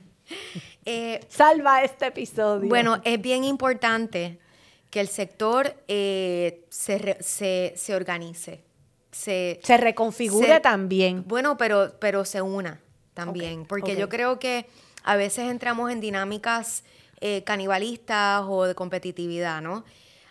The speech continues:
Speaker 1: Hay que, hay que unirse como sector y también hay que entenderse como sector. ¿Cuáles son las distintas áreas de impacto de cada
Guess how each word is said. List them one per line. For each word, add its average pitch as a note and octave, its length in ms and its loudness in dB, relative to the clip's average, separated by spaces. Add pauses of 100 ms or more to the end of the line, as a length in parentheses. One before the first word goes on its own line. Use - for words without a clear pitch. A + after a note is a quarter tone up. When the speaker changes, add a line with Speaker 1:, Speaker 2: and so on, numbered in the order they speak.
(120)
Speaker 1:
Hay G#3+ 180 -2
que, B3+ 360 -4
hay G#3 120 2
que A#3 120 -6
unirse G3+ 340 -6
como G3 220 -6
sector A3 580 -4 (500)
y G3+ 180 -8
también G3+ 320 -4
hay A3+ 120 -4
que A3+ 100 -10
entenderse F#3+ 680 -4
como F3 240 -10
sector. D#3 500 -10
¿Cuáles F#3+ 380 -2
son A3 440 -8 (380)
las F#3+ 160 -4
distintas G3 420 -8
áreas G3+ 240 -4
de G3+ 60 -8
impacto G#3 760 -6
de F3+ 220 -8
cada F3 460 -4